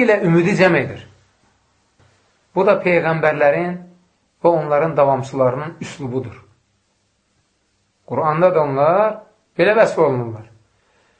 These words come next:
Allah Subhanahu taala buyurur, "İnsanlar tək bir ümmət idi. Allah onlara müjdə verən və qorxudan peyğəmbərlər göndərdi." Onlarla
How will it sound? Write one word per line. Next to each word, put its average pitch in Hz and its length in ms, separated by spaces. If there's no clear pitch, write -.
Allah 139 220
Subhanahu 139 220
taala 123 220
buyurur, 113 360
"İnsanlar 143 460
tək 196 260
bir 160 80
ümmət 135 340
idi. 104 260
Allah 170 300
onlara 160 220
müjdə 156 500
verən 165 420
və 147 220
qorxudan 160 760
peyğəmbərlər 143 720
göndərdi." 104 400
Onlarla 151 460